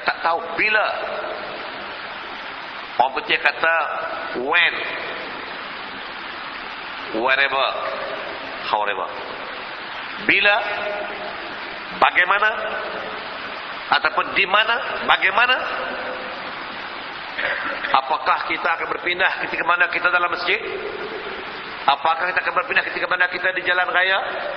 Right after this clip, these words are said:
di udara, di lautan, di belantara?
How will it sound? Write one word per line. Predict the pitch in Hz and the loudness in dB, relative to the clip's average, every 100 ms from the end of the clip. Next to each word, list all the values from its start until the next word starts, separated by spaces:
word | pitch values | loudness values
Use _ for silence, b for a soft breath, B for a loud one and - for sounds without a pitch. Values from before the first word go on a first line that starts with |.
| - - | -6 -2
di | 170 | -2
udara, | 190 170 170 185 277 381 - - - | -2 4 4 4 0 -2 -4 -4 -2
di | 175 | 2
lautan, | 185 190 185 190 - - - - | 2 2 4 4 4 -4 -4 -2
di | 185 | 0
belantara? | 196 185 - 190 226 | 2 2 4 4 4